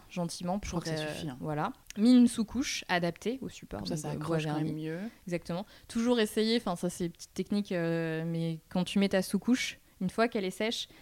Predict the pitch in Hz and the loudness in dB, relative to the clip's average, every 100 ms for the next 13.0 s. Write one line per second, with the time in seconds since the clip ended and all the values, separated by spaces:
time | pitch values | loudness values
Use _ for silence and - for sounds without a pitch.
0 | - - 208 - 240 196 190 202 - 240 | -20 -8 -6 0 2 2 4 4 4 2
1 | 196 - 185 214 185 - - - - 208 | 2 2 4 4 2 -2 -12 -14 -6 0
2 | 202 196 202 202 220 - 208 - - 185 | 2 2 2 4 4 2 -6 -6 -4 0
3 | 190 185 190 202 196 233 - 196 185 147 | 2 4 2 0 -2 -2 -2 -4 -4 -4
4 | - - - - - 208 180 175 175 170 | -8 -14 -20 -14 -8 -4 -2 -2 -4 -4
5 | 208 202 - 185 214 - - 175 170 - | -6 -6 -4 -2 -2 -4 -4 -4 -6 -12
6 | _ 175 147 170 175 - 170 160 - 165 | _ -12 -8 -6 -8 -8 -10 -8 -8 -8
7 | 165 180 170 160 165 165 196 185 175 170 | -4 -2 -4 -4 -6 -4 -4 -2 -2 -2
8 | 170 170 - 170 196 175 - 165 175 190 | -2 -4 -4 -6 -6 -6 -8 -6 -4 -2
9 | 180 180 254 175 170 160 175 185 196 202 | -2 0 0 -2 -2 -4 -4 0 0 0
10 | 190 - 190 165 - 202 185 - 208 202 | -2 -4 -6 -6 -2 0 0 4 4 6
11 | 214 220 190 180 185 196 190 165 190 226 | 6 6 6 4 2 4 4 4 0 -2
12 | - - 180 175 - 175 170 170 190 180 | -6 -2 0 0 0 0 0 0 0 -2